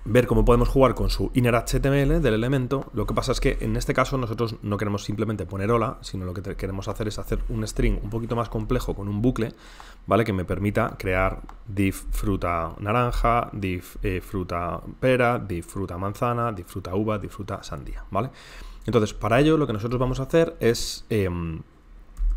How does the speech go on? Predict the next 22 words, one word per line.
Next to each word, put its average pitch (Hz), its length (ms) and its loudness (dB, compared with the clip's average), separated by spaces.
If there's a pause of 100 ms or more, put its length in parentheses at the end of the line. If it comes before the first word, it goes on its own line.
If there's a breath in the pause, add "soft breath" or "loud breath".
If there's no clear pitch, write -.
(340)
habitualmente 117 480 4
se 117 60 -2
suele 127 140 4
hacer 113 160 0
de 110 100 0
esta - 120 4
manera, 117 300 0
¿vale? 113 160 -2
Podemos 104 240 -2
llamarlo, 104 240 -2
por 101 80 -2
ejemplo, 107 240 -4
frutas 101 320 -2
string, 127 500 2
¿vale? 107 160 -2
Vamos 104 160 -4
a 110 60 2
hacer 104 100 0
una 101 80 -2
especie - 300 -6
de 98 80 -6
string 135 360 0